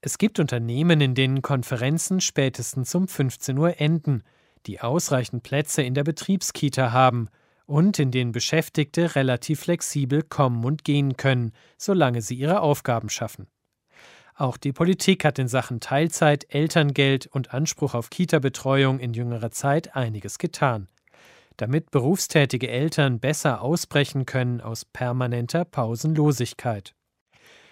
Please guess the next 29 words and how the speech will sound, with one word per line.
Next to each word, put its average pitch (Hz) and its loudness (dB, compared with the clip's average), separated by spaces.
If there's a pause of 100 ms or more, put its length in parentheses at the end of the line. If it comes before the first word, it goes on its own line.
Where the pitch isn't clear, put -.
(160)
Zugleich 117 -4
können 120 -2
Kinder 180 4
dabei 123 0
helfen, 143 2
eine 147 0
andere 127 -2
Perspektive 151 -2
zu - -4
gewinnen. 123 0 (600)
Auch 180 0
das - 2
merkte 135 2
Leander 120 0
Scholz 139 0
in 131 0
seiner 127 -2
eineinhalb 127 -2
Jahre 120 0
dauernden 120 -2
Elternzeit. 123 -2 (260)
Erwachsene 143 0
leben 131 2
in 165 0
anderen 135 0
Zeitwelten 143 0
als 139 -8
kleine 127 -2
Kinder. 151 2